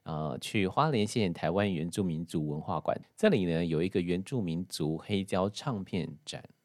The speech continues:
三轮车旁的歌谣录音。原来他这个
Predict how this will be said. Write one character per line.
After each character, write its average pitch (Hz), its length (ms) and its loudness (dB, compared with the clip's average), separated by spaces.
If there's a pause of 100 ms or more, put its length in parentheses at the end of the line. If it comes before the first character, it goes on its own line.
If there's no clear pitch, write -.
(200)
三 107 240 2
轮 85 180 2
车 95 300 2
旁 73 380 -6
的 78 360 -2
歌 104 200 0
谣 78 260 0
录 95 320 -2
音。 85 260 -6 (920)
原 110 180 2
来 113 400 0 (540)
他 139 140 0
这 127 180 0
个 82 320 0